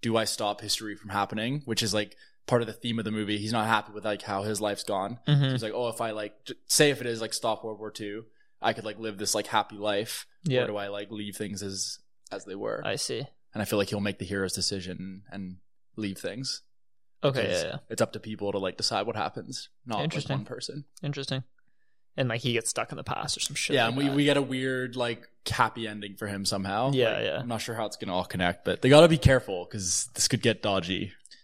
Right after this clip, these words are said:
Speaker 1: It could not be good if it's
Speaker 2: Yeah, I
Speaker 1: done poorly.
Speaker 2: mean, I think you gotta have a little bit of faith in, uh, James Mangold.
Speaker 1: Yeah.
Speaker 2: Um, got a question here. Will
Speaker 1: Oh,
Speaker 2: Mads
Speaker 1: sorry, my ultimate question was: Does de-aging bother you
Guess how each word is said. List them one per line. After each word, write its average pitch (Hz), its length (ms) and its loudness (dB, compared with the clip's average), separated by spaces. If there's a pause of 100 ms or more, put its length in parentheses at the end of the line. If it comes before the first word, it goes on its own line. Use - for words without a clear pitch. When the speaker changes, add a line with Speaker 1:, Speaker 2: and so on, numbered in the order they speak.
Speaker 1:
It - 100 -12
could 107 160 0
not 107 200 4
be 104 60 -2
good 104 280 -2
if 135 160 -10
it's - 120 -6
Speaker 2:
Yeah, 180 280 10
I 127 100 8
Speaker 1:
done 151 80 6
poorly. 165 140 6
Speaker 2:
mean, 156 100 2
I 143 80 2
think 147 160 -2
you 131 60 4
gotta 117 140 8
have 110 80 2
a 110 40 0
little 113 160 -2
bit 110 40 -4
of 110 60 -8
faith - 360 -6
in, - 400 -8
uh, 71 180 -4
James - 280 -10
Mangold. 76 440 -8 (100)
Speaker 1:
Yeah. 110 240 -6 (520)
Speaker 2:
Um, 131 520 8 (120)
got 131 180 2
a 117 40 -6
question 127 420 0
here. 123 600 0 (380)
Will 147 180 8
Speaker 1:
Oh, - 20 8
Speaker 2:
Mads 135 380 10
Speaker 1:
sorry, 135 160 4
my 151 80 0
ultimate 196 300 0
question 139 220 -2
was: 113 140 -8
Does 131 260 -2
de-aging 135 480 0
bother 107 360 -4
you 98 360 -10